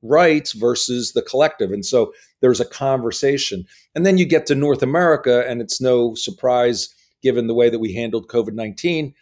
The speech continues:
But even prior to covid nineteen, um, we're just lagging way behind the rest of the world in E S G, sustainability. Um, the, the, the rights of the individual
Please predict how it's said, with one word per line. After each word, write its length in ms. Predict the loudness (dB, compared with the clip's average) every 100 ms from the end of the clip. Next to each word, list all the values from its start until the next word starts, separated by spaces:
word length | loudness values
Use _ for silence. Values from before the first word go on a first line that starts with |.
| _ _
But 120 | 0 0
even 240 | 0 -2
prior 300 | 0 2 4
to 60 | 2
covid 300 | -2 -2 -2
nineteen, 520 | -8 -8 -8 -8 -10 _ _ -8
um, 180 | -6 0
we're 140 | 0
just 260 | 0 -2 0
lagging 480 | 2 2 2 -2 2
way 220 | 2 2
behind 440 | 0 -2 -2 -2
the 40 | -2
rest 220 | -2 -4
of 40 | -4
the 140 | -2
world 360 | 0 0 -2 -6
in 440 | -6 -6 -6 -8 -12 _ _ _ _ _ 0
E 140 | 4
S 160 | 4 2
G, 260 | -2 -2
sustainability. 1080 | -2 -6 -6 -2 -2 -2 0 2 0 -2 -6 _ _ _ -8
Um, 320 | -6 -6 -6
the, 240 | -2 -2 -2
the, 240 | -8 -8 -14 -8
the 100 | -6
rights 340 | 2 2 2
of 120 | -2 -4
the 160 | -6
individual 840 | -6 -4 -2 -4 -2 2 2 2